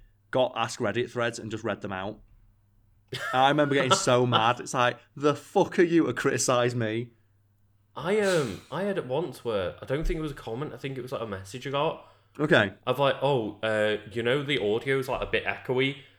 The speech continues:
Speaker 2: on this video that's just come out." I was like, "Yeah, we made a bit of a mistake, like,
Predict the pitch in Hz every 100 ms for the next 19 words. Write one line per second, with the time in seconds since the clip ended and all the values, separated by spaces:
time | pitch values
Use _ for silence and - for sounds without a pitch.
0 | _ _ _ 117 120 107 104 - 98 117
1 | 139 - - 139 - 139 113 123 120 151
2 | 147 131 135 127 123 123 110 110 - 95
3 | - 95 85